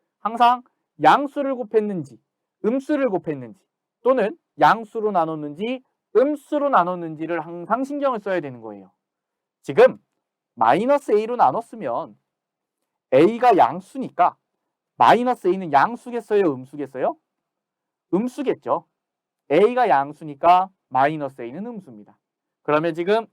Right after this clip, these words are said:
음수로 나눴기 때문에 부등호의 방향은 바뀌게 되고요. A가 약분돼서 X가 마이너스 삼 초가라고 답이 나오게 되는 겁니다.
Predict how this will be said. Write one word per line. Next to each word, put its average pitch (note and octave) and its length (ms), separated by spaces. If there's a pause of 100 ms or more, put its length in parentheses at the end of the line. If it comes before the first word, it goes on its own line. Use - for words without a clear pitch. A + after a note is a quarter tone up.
음수로 C4+ 580
나눴기 F3+ 440
때문에 F3+ 500 (480)
부등호의 D3+ 400
방향은 D3+ 680 (260)
바뀌게 C#3+ 460
되고요. C3+ 480 (680)
A가 F3 680
약분돼서 D3+ 760 (600)
X가 F3 760
마이너스 B2+ 880
삼 B3+ 240
초가라고 G3+ 800
답이 A#2+ 240
나오게 B2 340
되는 C#3 240
겁니다. G#2+ 380